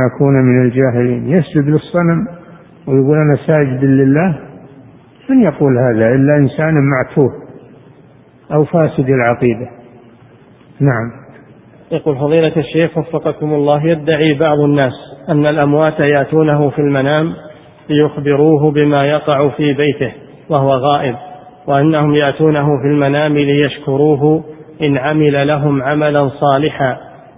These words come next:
Speaker 2: فهل يعم-، فهل يعلمون ذلك ويخبر الحي به؟
Speaker 1: نعم.
Speaker 2: يقول: يدعي بعض الناس أن الأموات يأتونه في المنام ليخبرونه بما يقع في بيته وهو
Speaker 1: يخبروه.
Speaker 2: غائب.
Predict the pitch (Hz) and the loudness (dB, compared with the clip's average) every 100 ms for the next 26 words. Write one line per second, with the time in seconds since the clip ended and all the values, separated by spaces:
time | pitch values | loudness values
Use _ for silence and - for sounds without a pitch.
0 | - 143 156 160 143 151 170 156 156 160 | -4 0 2 0 0 -2 -2 -2 0 2
1 | 156 143 151 156 151 143 143 151 147 147 | 2 0 2 2 2 0 0 0 -2 -2
2 | 151 135 - 139 147 147 151 143 - 151 | -2 -2 -2 0 0 0 0 0 -2 -2
3 | 143 135 143 147 - - - - - - | -2 0 -2 -4 -10 -20 -20 -20 -20 -20
4 | - - _ 175 135 160 - - - - | -20 -20 _ -4 -2 -2 -4 -10 -20 -20
5 | - - - - - - _ _ _ 170 | -20 -20 -20 -20 -20 -20 _ _ _ -8
6 | 135 139 147 143 143 139 139 143 139 139 | -4 0 0 0 -2 0 0 0 -2 0
7 | 143 147 147 156 165 - 156 143 143 151 | 0 -2 -2 -4 -4 -6 -6 -2 -2 0
8 | 143 143 156 151 147 143 139 151 151 143 | 0 2 0 0 0 0 0 0 0 0
9 | 147 131 147 143 139 120 104 - - - | -2 -2 -2 0 0 -2 -6 -16 -20 -20
10 | - - 135 143 135 135 139 143 156 156 | -20 -12 -2 0 0 -2 0 2 2 2
11 | 147 156 156 143 143 139 135 147 156 135 | 2 2 2 2 2 2 0 0 0 -2
12 | 139 139 143 135 135 - 120 - - - | -2 -2 -2 0 -2 -4 -10 -14 -20 -20
13 | - - - 143 135 135 143 143 123 | -20 -16 -6 -2 0 2 2 0 -2